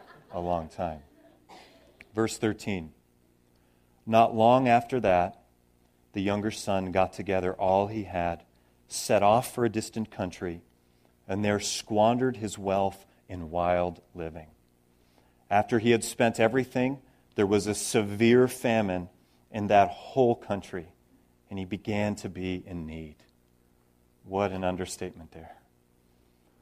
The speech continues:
Verse fifteen. So he went and hired himself out to a citizen of that country, who sent him to his fields to feed pigs. He longed to fill his stomach with the pods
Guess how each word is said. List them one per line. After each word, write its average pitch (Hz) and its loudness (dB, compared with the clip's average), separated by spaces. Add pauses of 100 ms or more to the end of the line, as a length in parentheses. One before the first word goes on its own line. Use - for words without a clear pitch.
(280)
Verse 95 -4
fifteen. 85 -14 (600)
So 113 2
he 113 4
went 113 4
and 104 -2
hired 120 4
himself 127 -2
out 95 0
to 104 -6
a 95 -2
citizen 110 -6
of 95 -6
that 95 -4
country, 87 -12 (540)
who 107 -8
sent 120 -4
him 117 0
to 110 -8
his 98 -6
fields 107 -2
to - -20 (240)
feed 107 -6
pigs. - -14 (800)
He 104 -8
longed 104 4
to 117 0
fill 104 0
his 101 0
stomach 95 -8 (420)
with 101 -12
the 98 -10
pods 87 -4